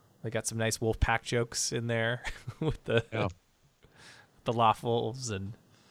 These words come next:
Speaker 2: Well, I, I
Speaker 1: Yeah.
Speaker 2: think it gets back to, again, like I, I said at the beginning of this, this was the way,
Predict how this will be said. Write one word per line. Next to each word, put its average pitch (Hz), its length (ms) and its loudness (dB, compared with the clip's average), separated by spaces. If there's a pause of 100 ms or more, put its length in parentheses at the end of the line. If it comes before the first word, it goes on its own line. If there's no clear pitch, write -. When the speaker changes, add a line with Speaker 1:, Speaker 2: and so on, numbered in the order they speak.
(140)
Speaker 2:
Well, - 100 -4 (640)
I, 190 100 12
I 196 180 12
Speaker 1:
Yeah. 170 40 12
Speaker 2:
think 220 180 8
it 185 100 8
gets 147 160 8
back 113 260 10
to, 113 120 4
again, 101 260 8
like 95 180 6
I, 92 200 6
I 110 100 6
said 92 320 8
at - 220 2
the 90 80 4
beginning 90 380 10
of 80 60 12
this, 85 240 12 (420)
this 139 300 12
was 156 160 10
the 135 80 10
way, 107 560 10